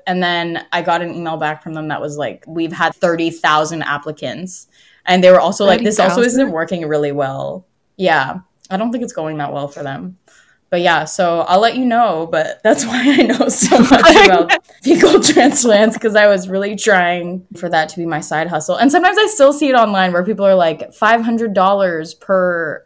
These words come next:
Speaker 1: donation." And I'm like, "Good
Speaker 2: Is it
Speaker 1: luck.
Speaker 2: a
Speaker 1: Like, you're
Speaker 2: legitimate
Speaker 1: not gonna"
Speaker 2: organization? Is it like
Speaker 1: I
Speaker 2: a
Speaker 1: mean, you can look at the
Speaker 2: university? What is
Speaker 1: website.
Speaker 2: it? <laughs> Like
Speaker 1: I don't think it's a university.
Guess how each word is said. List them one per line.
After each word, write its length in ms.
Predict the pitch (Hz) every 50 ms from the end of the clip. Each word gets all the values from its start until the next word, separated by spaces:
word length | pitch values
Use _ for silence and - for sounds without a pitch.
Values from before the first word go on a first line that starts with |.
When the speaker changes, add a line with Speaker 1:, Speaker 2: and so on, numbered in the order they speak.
| - 196
Speaker 1:
donation." 800 | 185 196 175 170 165 160 170 160 - - 170 127 92 85 95 - - -
And 100 | 190 202
I'm 120 | 208 208
like, 320 | 214 214 208 190 - _ _ _ _ _ _ _
"Good 200 | - 185 185 180 233 233
Speaker 2:
Is 40 | 247
it 60 | 262
Speaker 1:
luck. 180 | 254 254 - -
Speaker 2:
a 20 |
Speaker 1:
Like, 240 | 247 247 226 190 180
you're 80 | 240 233
Speaker 2:
legitimate 300 | 254 254 262 262 - 185
Speaker 1:
not 260 | 180 185 202 202 -
gonna" 140 | 214 202 202
Speaker 2:
organization? 800 | 202 196 - 170 160 170 175 - _ - 220 247 311 330 320 294 _ _ _ _ _ _ _ -
Is 160 | 220 220 233
it 100 | 226 -
like 160 | 233 226 220
Speaker 1:
I 40 | 247
Speaker 2:
a 20 | 285 -
Speaker 1:
mean, 100 | - 427
you 80 | 190 202
can 80 | 208
look 80 | 190 -
at 140 | 160 170 539 539 554
the 80 | - 240
Speaker 2:
university? 220 | - - 294 285
What 120 | 277 269 262
is 180 | 233 - -
Speaker 1:
website. 140 | - 156 -
Speaker 2:
it? 80 | - _ _ _ _ _ _ _ _ _ _ _ _ _ _ - _ _ _ - 180 - -
<laughs> 20 |
Like 600 | 247 - 262 214 - 262 233 - - - - - -
Speaker 1:
I 100 | 277 339
don't 200 | 453 554 605 587
think 120 | 587 587 587
it's 180 | 571 571 571 480
a 60 | 392
university. 1040 | 277 220 214 214 214 196 156 139 147 143 165 - - 208 202 220 220 220 226 233